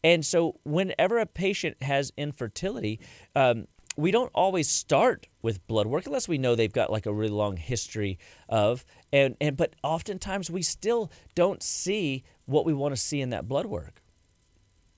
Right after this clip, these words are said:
And so that can be frustrating for patients. So we like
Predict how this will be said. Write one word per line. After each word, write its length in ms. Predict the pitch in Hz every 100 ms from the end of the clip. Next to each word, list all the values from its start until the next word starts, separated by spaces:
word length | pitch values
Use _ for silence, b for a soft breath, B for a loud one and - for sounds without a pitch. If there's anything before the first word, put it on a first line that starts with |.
| _ _ _ -
And 140 | 151
so 220 | - 160
that 240 | 127 165 -
can 100 | 185
be 80 | 147
frustrating 600 | - 160 - 170 120 92
for 100 | 92
patients. 460 | 101 82 82 85 B B -
So 120 | 175
we 120 | 175
like 260 | 156 170